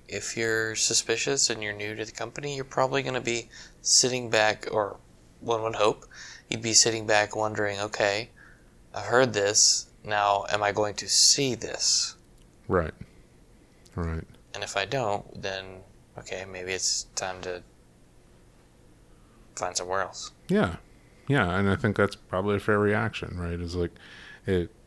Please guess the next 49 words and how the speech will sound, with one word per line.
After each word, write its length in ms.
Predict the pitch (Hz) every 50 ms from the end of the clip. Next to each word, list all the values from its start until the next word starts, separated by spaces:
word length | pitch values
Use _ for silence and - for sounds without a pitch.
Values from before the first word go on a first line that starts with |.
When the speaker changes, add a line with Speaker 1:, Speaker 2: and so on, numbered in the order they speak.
| - -
Speaker 2:
you 140 | - 98 90
know, 120 | 87 92 98
is 100 | 90 98
this 140 | 98 90
the 100 | - - 95
one 200 | 90 95 98 95
time 180 | - 107 95
a 40 | 90
year 260 | 87 90 95 95 90
that 180 | 85 85 87 87
I 60 | 87 85
hear 160 | 90 90 87
about 240 | 87 85 82 82 80
these 140 | 85 85
<laughs> 20 | 87
values? 280 | 87 87 85 - 107 - - - - - - - -
Speaker 1:
Yeah. 240 | 110 120 - - - - - - - - - - - - 104 104 92 87
Yeah. 200 | 98 98 - 92 90 92 101
Speaker 2:
Right. 400 | 107 95 87 87 87 87 85 - - - - - - - - -
I, 140 | - 131 127 -
I 100 | 135 135
don't 140 | 135 139 135
know 100 | 131 123
if 100 | 110 -
you, 260 | 120 110 104 101 - - -
you 140 | - 101 95
noticed 400 | 95 98 98 95 92 87 - -
this, 160 | 92 87 87
but, 260 | - - 90 87 85
um, 380 | 87 87 85 85 87 85 87 87 - - - - - - - - - - - - - - - - -
you 140 | - 120 101
know, 120 | 90 90 90
we 160 | 92 98 101
had, 560 | 92 104 92 90 87 87 87 87 85 85 92 - - - -
uh, 360 | - 90 87 85 85 85 87 87
I, 100 | - 98 98 - -
I 80 | 98
think 320 | 98 101 90 85 - - -
we 80 | 95 90
mentioned 340 | 90 90 90 - - 90
before, 380 | 87 85 - - 95 87 85 82
like, 320 | 82 87 82 85 82 - -
you 60 | 87
know, 120 | 85 82
there's 200 | 82 87 82 82
some 240 | - 87 82 82 82
top 240 | - - 90 85 -
performers 600 | 85 82 - - 90 87 85 85 82 80 80 82
and, 240 | 82 82 82 82 85